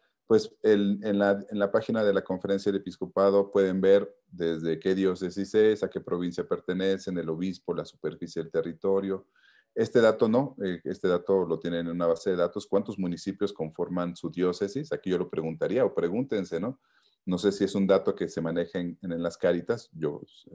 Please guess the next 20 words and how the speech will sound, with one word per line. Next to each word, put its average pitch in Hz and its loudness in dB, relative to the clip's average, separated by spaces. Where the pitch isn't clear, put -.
espero - 2
que 87 -2
sí, - -4
o - -2
supongo 82 -8
que 85 -8
sí. 101 -8
¿Cuántos 92 2
municipios 92 -2
abarcan, 85 -2
eh, 85 -6
abarca 90 2
la 95 2
diócesis? 98 -2
Pues - -8
para 82 0
entender 82 -2
a 85 -6
cuántos 82 -8
municipios 85 -8